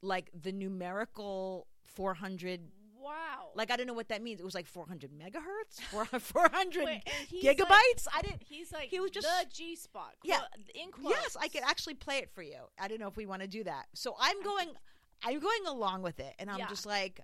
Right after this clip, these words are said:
Speaker 1: but I'm not having, I couldn't, I couldn't be like, "Oh, ooh," like, I didn't even know.
Speaker 2: Wow.
Speaker 1: I mean, how does one respond?
Speaker 2: Four hundred megahertz.
Speaker 1: He's like,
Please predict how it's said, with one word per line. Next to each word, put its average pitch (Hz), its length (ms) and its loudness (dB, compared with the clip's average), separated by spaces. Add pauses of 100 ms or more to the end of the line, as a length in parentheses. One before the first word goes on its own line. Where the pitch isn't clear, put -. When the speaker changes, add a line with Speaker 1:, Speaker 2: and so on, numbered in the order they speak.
(160)
Speaker 1:
but 247 100 0
I'm 247 140 0
not 277 180 4
having, 220 300 -4 (100)
I 214 60 0
couldn't, - 400 -12
I 208 40 -6
couldn't 254 280 -12
be 240 120 -10
like, 226 220 -4 (100)
"Oh, 523 360 4 (320)
ooh," 311 100 -2
like, 311 160 0
I 339 80 4
didn't 440 220 0
even 440 200 2
know. 415 240 4 (220)
Speaker 2:
Wow. 247 260 -4
Speaker 1:
I 240 100 0
mean, 254 120 -4
how 233 140 -2
does 214 120 -4
one 214 140 -8
respond? 285 320 -6
Speaker 2:
Four 214 300 0
hundred 214 260 -8
megahertz. 320 360 -8
Speaker 1:
He's 254 200 0
like, 240 280 -2